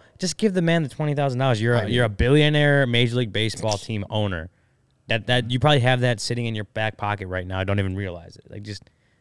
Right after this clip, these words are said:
Speaker 1: that, that shouldn't be, that small of a number shouldn't be what causes a, if it does cause a rift between you and the, and a player, that shouldn't be the main reason why.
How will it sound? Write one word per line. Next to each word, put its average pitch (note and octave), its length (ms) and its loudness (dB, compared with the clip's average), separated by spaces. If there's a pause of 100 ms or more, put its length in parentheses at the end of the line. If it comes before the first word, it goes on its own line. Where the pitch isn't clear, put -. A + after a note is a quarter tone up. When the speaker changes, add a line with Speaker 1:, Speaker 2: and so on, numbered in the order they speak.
(140)
Speaker 1:
that, B2+ 220 2
that D3 180 2
shouldn't D3 300 2
be, B2 240 0 (240)
that D3+ 220 4
small C3+ 220 0
of B2 80 0
a A#2+ 40 -2
number A2+ 280 -2
shouldn't G#2+ 360 -6
be G2 300 -8 (260)
what G#2+ 140 -2
causes G#2 360 0
a, G2 200 -2
if C#3 300 -2
it C3+ 120 0
does B2+ 180 2
cause A#2 220 2
a G#2 60 0
rift G#2 280 0
between G#2 340 -4
you G2+ 200 0
and F#2+ 100 -2
the, F2+ 140 -10
and G2+ 120 -4
a G2 60 -6
player, G2 480 0 (920)
that B2 180 0
shouldn't A#2 260 0
be G#2+ 80 -6
the F#2+ 80 -6
main F#2 200 -4
reason E2+ 220 -12
why. - 120 -18